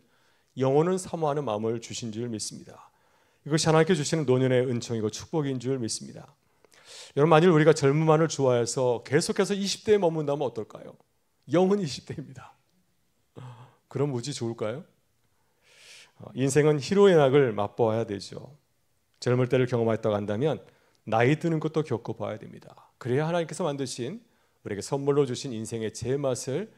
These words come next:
맛보고 느낄 수 있는 줄 믿습니다. 여러분, 전도자처럼 하나님이 주신 노년을 기뻐하고 감사하실 수 있길 바랍니다. 하나님께서 노년을 아름답게 하셨습니다.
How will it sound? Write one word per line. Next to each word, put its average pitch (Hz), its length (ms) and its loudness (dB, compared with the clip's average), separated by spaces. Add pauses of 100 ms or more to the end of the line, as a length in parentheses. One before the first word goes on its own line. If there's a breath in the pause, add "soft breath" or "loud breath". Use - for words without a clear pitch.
(300 soft breath)
맛보고 101 560 -6
느낄 120 260 -4
수 127 220 -8
있는 113 200 -4
줄 123 180 0
믿습니다. - 600 -10 (800 loud breath)
여러분, 143 180 2
전도자처럼 147 560 4
하나님이 156 240 2
주신 151 280 -2
노년을 123 320 0
기뻐하고 120 340 0
감사하실 135 580 -2
수 - 140 -10
있길 123 140 -6
바랍니다. 113 640 -6
하나님께서 131 760 -2 (440 soft breath)
노년을 160 580 4
아름답게 170 600 -4
하셨습니다. - 680 -12